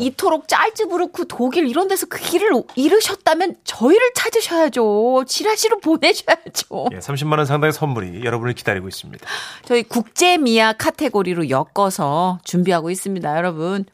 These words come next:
Speaker 1: 보내주세요. 짧게 보내셔도 저희가 아주 드라마틱하게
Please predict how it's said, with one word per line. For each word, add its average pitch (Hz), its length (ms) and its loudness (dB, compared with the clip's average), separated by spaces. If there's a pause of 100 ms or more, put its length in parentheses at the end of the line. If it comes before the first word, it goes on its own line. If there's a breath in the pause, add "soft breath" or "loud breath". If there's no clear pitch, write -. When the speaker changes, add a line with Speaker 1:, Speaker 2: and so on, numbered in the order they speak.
(100)
Speaker 1:
보내주세요. 220 680 0 (280 loud breath)
짧게 311 540 2
보내셔도 214 680 0
저희가 165 440 -4 (380 loud breath)
아주 156 220 -6
드라마틱하게 175 1120 -2